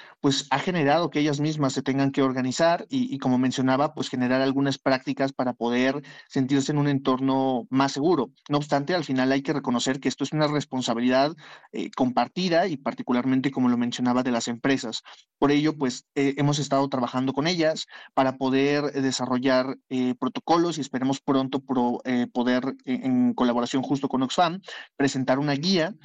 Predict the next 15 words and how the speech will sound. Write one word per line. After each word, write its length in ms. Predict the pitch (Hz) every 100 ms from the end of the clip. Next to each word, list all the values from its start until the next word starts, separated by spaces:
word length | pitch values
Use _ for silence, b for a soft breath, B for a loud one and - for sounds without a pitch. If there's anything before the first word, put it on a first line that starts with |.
| B B
en 120 | 143 139
la 120 | 127
cual 480 | 147 143 143 156 151
se 140 | - 139
presenten, 480 | 131 139 135 147
pues, 140 | 139 131
lineamientos 500 | 127 127 139 139 139
mínimos 440 | 160 196 170 160
para 160 | - 123
garantizar 440 | 123 120 120 131
la 120 | 139
seguridad 340 | 139 123 123 127
de 60 |
las 140 | 131 120
trabajadoras 680 | 143 139 170 180 170 220